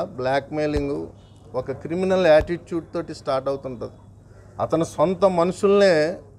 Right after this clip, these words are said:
అతను మామయ్య గారినే అతను మోసం చేసుకుంటూ వచ్చాడు ఈ రోజు వరకు కూడా. పోల్సినటువంటి పరిస్థితి లేదు. అతను బేషరతుగా, అతను మన గౌరవ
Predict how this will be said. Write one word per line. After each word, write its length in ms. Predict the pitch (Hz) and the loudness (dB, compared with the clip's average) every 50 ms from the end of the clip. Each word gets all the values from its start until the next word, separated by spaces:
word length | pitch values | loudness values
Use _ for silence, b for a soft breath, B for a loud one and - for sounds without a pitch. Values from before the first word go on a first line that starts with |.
| - 135 135 | -10 -10 -8
అతను 260 | - 156 156 156 147 143 135 | -6 -6 -6 -4 -4 -4 -4
మామయ్య 380 | 131 135 143 151 165 175 180 175 170 | -2 0 0 0 0 0 0 2 4
గారినే 340 | 175 175 165 170 185 180 185 190 | 6 4 4 4 2 2 2 2
అతను 220 | 185 185 180 175 170 160 156 | 0 0 -2 -4 -2 0 0
మోసం 280 | 156 156 151 175 170 170 156 | 0 0 -2 -4 -6 -6 -4
చేసుకుంటూ 460 | 160 156 - - - 165 160 151 160 156 151 | -6 -8 -8 -8 -8 -8 -6 -4 -2 0 0
వచ్చాడు 320 | 143 - - 156 147 147 139 | 0 0 0 -2 0 0 0
ఈ 20 | 135 139 | -2 0
రోజు 180 | 139 131 127 131 123 | 0 0 0 -2 -2
వరకు 220 | 117 113 113 110 101 - - | -4 -4 -6 -10 -12 -12 -12
కూడా. 180 | 90 92 - - 131 - | -12 -12 -14 -14 -8 -4
పోల్సినటువంటి 840 | 139 143 135 - 147 139 135 127 131 135 135 131 127 123 127 123 120 120 117 117 - - - - - | -4 -4 -4 -6 -6 -6 -6 -6 -6 -6 -6 -6 -6 -6 -8 -8 -8 -10 -12 -16 -18 -20 -16 -10 -8
పరిస్థితి 400 | 110 120 117 - 143 135 - 131 120 123 | -8 -8 -8 -8 -10 -10 -8 -6 0 2
లేదు. 240 | 135 139 - - - - - - - - - - - - - - - - - - 113 | 2 2 2 0 -14 -20 -20 -20 -20 -20 -20 -20 -20 -20 -20 -20 -20 -14 -6 -6 -4
అతను 300 | - - 165 170 175 170 156 135 131 - - - 98 98 98 117 | 0 0 2 4 4 4 4 2 -2 -6 -14 -18 -16 -10 -2 0
బేషరతుగా, 920 | 143 165 180 185 175 - - 160 151 160 170 170 - 180 165 170 170 165 151 - - - - - - - - - - - - - - - 113 | 2 4 4 4 2 0 2 4 6 6 4 2 0 -2 2 4 6 6 6 4 2 -6 -20 -20 -20 -20 -20 -20 -20 -20 -20 -20 -12 -12 -10
అతను 240 | - - 151 156 151 143 110 - - - - - - - - 110 123 | -6 -6 -4 -4 -4 -6 -6 -10 -18 -20 -20 -20 -20 -12 -6 -4 -2
మన 120 | 131 143 143 135 117 - - - - - - - - - 92 107 135 | 0 2 2 0 -2 -4 -10 -20 -20 -20 -20 -20 -18 -12 -4 2 4
గౌరవ 420 | 143 156 165 165 170 160 165 165 | 6 6 6 6 6 6 4 4